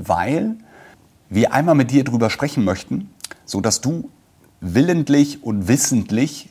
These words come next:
diese auswählst. Denn die elektrischen Rollladen haben einen Nachteil. Wenn der unwahrscheinliche Fall einmal wäre, dass es im Haus brennt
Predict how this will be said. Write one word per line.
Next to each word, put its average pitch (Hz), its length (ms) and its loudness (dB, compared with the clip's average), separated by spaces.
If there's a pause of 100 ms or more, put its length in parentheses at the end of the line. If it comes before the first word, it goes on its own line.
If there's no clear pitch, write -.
(120)
diese 101 340 0
auswählst. - 680 -4
Denn 123 280 -2
die 107 100 -2
elektrischen 104 460 -6
Rollladen 107 400 -2
haben 98 140 -8
einen 104 200 -6
Nachteil. - 520 -8 (360)
Wenn 143 280 0
der 123 160 0
unwahrscheinliche 135 640 -2
Fall 135 260 -2
einmal 104 300 -2
wäre, 113 320 0
dass 98 200 -2
es - 120 0
im 117 260 -4
Haus 135 240 -4
brennt 123 460 -4